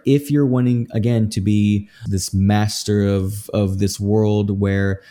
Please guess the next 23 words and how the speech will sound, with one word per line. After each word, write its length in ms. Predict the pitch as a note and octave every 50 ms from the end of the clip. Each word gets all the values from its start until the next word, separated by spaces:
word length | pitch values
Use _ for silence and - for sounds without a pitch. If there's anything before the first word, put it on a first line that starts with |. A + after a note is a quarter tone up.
| - - F#2 - _ _ _ -
you're 120 | A#2 A2+
trying 260 | G#2+ - D3 C#3 C#3+ C3
to 40 |
give 160 | A#2 B2 B2 A#2
your 120 | A2+ G#2+
players 500 | A2 - - A#2 G#2+ G#2 G2+ G2+ F#2+ -
the 60 | F#2+
best 260 | F2 G2 F#2+ F#2 -
experience 480 | F#2 F2 - - F#2 F#2 F#2 F#2 F2 -
they 140 | - F2 E2+
can 560 | - - F#2+ F#2+ F#2+ F#2+ G2+ G#2+ A2+ B2+ - - _ _ _ _ _ _ _ _
while, 500 | - G2 G2 F#2+ F#2+ G2 G2 F#2+ F#2+ G2+ G2+
you 100 | G2+ F#2+
know, 300 | F#2+ F#2 F#2 F#2+ F#2 - _ _ _ _ _ _ -
abiding 500 | A#2+ G2+ G#2 G#2+ G#2 G#2+ G2+ G#2+ G#2 G2
by 360 | F2+ G2 G2+ G2 G2 G2 G2 - - - - _ _ _ _ _ _ _ _ -
what 220 | A2+ G#2+ - -
you 420 | A#2+ B2 C3 E3 G#3+ B3 B3+ A#3+ D#3+
as 160 | B2 G2+ G#2+
a 60 | G2
D 200 | F2+ G2+ F#2 F#2
M 180 | F2+ F2+ F2+ F2+
want 400 | F2+ F2+ F#2 F#2+ A2 B2 -